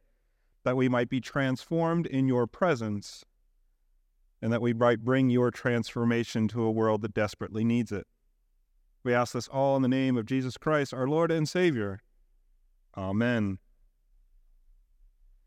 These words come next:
We're jumping forward quite a few years. We just heard about last week about the birth of Isaac, Abraham's son,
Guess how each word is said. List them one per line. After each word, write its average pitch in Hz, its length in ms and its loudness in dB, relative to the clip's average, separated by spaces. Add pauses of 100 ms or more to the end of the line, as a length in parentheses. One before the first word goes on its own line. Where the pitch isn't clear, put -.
(1040)
We're 196 120 2
jumping 208 360 4
forward 214 480 2
quite 208 240 2
a 190 80 0
few 196 200 -2
years. 190 560 0
We 175 140 -2
just 180 280 -2
heard 202 400 -2
about 170 320 0
last 180 340 2
week 175 220 0
about 160 260 0
the 170 80 -6
birth 180 240 2
of 165 120 -2
Isaac, 170 680 0 (460)
Abraham's 147 480 0
son, 156 460 2